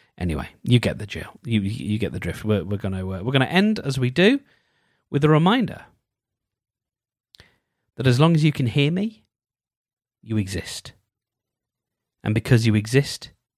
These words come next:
you are entitled to love and to be free from pain.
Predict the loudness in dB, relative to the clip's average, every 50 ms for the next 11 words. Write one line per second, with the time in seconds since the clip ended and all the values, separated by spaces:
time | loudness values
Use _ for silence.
0 | _ _ _ _ _ _ _ _ _ _ -20 -10 -4 -2 -2 -2 -4 -6 -6 -4
1 | -4 -4 -2 0 2 2 2 2 0 -4 -4 -6 -10 _ -10 -6 -4 0 2 4
2 | 4 2 2 0 -6 -20 _ _ _ _ _ _ _ _ _ _ _ _ _ _
3 | _ -10 -8 -4 -4 -4 -4 -4 -6 -4 -2 -2 0 0 -2 -4 _ _ _ _
4 | 0 0 0 2 0 0 -2 -2 -4 -4